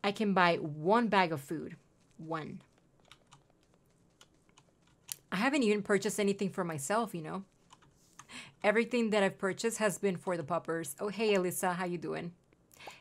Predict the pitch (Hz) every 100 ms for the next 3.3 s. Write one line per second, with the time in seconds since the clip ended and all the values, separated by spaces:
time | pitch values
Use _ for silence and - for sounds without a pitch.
0 | _ - 220 202 - 185 170 165 175 -
1 | - 233 202 240 226 233 240 285 302 208
2 | 240 269 269 254 226 214 226 226 214 214
3 | 208 214 -